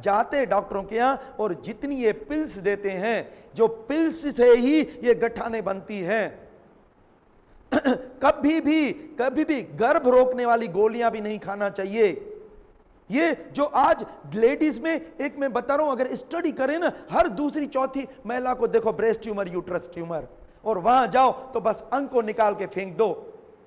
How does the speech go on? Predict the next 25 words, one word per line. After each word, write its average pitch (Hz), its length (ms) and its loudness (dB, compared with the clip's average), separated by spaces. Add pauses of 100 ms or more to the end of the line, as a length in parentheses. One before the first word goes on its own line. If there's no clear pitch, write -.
ना 208 80 -2
होगा 208 320 4
बांस, 285 380 2
ना 240 100 -2
बजेगी 185 380 -6
बांसुरी। 208 440 -2 (760)
लेकिन 294 500 4 (160)
मैं 262 140 2
आपको 277 280 4
एक 208 140 2
बात 262 200 6
बताऊं, 254 300 2
अभी 294 260 -2
एक 277 140 -2
लेडीज 240 360 0
ने 277 80 -4
यूट्रस 254 420 -4
निकलवाया, 247 600 2 (260)
उसके 254 320 0
बाद 277 360 2 (180)
उसका 269 200 -2
पेशाब 285 480 -4
नहीं 285 140 -2
रुकता 254 340 2
है, 214 100 6